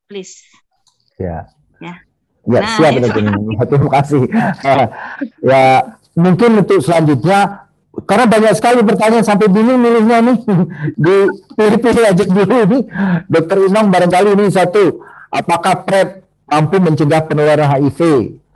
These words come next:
Speaker 2: dan menurunkan, eh, menurunkan risiko? Tadi sebenarnya sudah dijawab ya, bahwa ke ini tidak menjamin seratus persen ya, Dok, ya.
Speaker 1: Iya, satu.
Speaker 2: Silakan,
Speaker 1: Dan
Speaker 2: Dok.
Speaker 1: itu cuma H I V loh. I M S itu bukan cuma H I V.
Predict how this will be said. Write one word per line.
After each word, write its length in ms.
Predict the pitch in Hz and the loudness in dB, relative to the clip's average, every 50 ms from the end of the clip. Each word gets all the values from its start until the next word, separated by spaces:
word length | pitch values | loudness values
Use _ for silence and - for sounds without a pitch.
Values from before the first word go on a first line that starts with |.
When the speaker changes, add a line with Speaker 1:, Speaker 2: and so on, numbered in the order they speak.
| _ _ _ _ _ _ 110 | _ _ _ _ _ _ -2
Speaker 2:
dan 160 | 131 147 151 | -2 0 0
menurunkan, 800 | 147 143 143 147 143 143 139 139 156 160 165 165 165 160 - - - _ _ _ - - - _ _ - | 0 0 2 2 2 0 0 0 0 0 0 0 -2 -4 -8 -12 -20 _ _ _ -20 -20 -20 _ _ -2
eh, 560 | 120 127 131 131 131 131 131 131 127 123 - - - - _ _ _ _ _ _ _ _ | 0 2 2 2 2 2 2 2 2 0 -2 -6 -12 -20 _ _ _ _ _ _ _ _
menurunkan 640 | - 131 135 143 143 143 143 143 143 156 156 151 156 | -6 -2 0 2 2 2 2 2 2 2 2 2 0
risiko? 480 | 156 156 - 143 147 185 175 151 117 | 0 0 -2 -2 0 0 0 2 0
Tadi 240 | 98 - 104 104 120 | 0 -2 -2 -4 -2
sebenarnya 240 | - - 120 135 147 | -4 -4 -4 -4 -4
sudah 160 | - 135 110 | -4 -4 -4
dijawab 480 | 101 104 101 98 107 113 127 127 127 - | -4 -4 -4 -2 -2 0 0 -2 -2 -2
ya, 80 | 113 | -2
bahwa 240 | 107 101 98 107 110 110 - | -2 -2 -2 -2 -2 -4 -4
ke 80 | 120 | -8
ini 400 | - - 107 110 131 151 147 - - - _ _ - | -8 -4 -2 -2 0 0 -2 -4 -6 -12 _ _ -6
tidak 160 | 101 92 82 | -4 -4 -4
menjamin 320 | 80 101 104 107 107 107 - | -4 -4 -4 -4 -4 -4 -6
seratus 160 | 110 107 104 | -6 -6 -6
persen 320 | - 120 120 - 156 147 | -6 -6 -4 -2 -2 -2
ya, 160 | 135 127 123 117 | 0 0 -2 -2
Dok, 160 | 107 107 - - | -4 -6 -4 -4
ya. 160 | 113 120 123 - _ _ _ _ _ _ | -4 -4 -4 -8 _ _ _ _ _ _
Speaker 1:
Iya, 240 | - 285 285 269 262 262 - - 262 - 240 | -10 -10 -8 -8 -10 -10 -14 -18 -14 -12 -12
satu. 160 | 226 - - | -8 -4 -2
Speaker 2:
Silakan, 200 | 151 151 147 147 139 | -2 0 0 0 0
Speaker 1:
Dan 40 | 131 123 113 | 0 -2 -2
Speaker 2:
Dok. 80 | - 302 | -4 -10
Speaker 1:
itu 160 | 302 - 392 427 - - | -14 -12 -14 -14 -14 -14
cuma 120 | 349 302 294 285 | -16 -14 -12 -12
H 120 | 285 277 269 269 | -12 -12 -12 -12
I 100 | 294 339 339 - | -14 -14 -14 -14
V 60 | - 330 320 302 | -14 -12 -12 -12
loh. 320 | 254 214 180 156 147 151 _ _ _ _ _ _ - | -12 -14 -14 -16 -18 -20 _ _ _ _ _ _ -14
I 80 | 302 311 - | -12 -10 -8
M 160 | 294 302 302 285 - | -8 -10 -10 -12 -12
S 160 | 285 311 311 | -12 -14 -14
itu 240 | 294 294 277 214 370 | -14 -16 -18 -18 -18
bukan 320 | 349 311 294 277 254 254 240 | -18 -16 -14 -14 -14 -14 -14
cuma 160 | 254 240 233 | -14 -14 -12
H 240 | 220 220 208 208 220 | -12 -12 -12 -12 -12
I 160 | 262 285 269 _ | -14 -16 -16 _
V. 40 | _ | _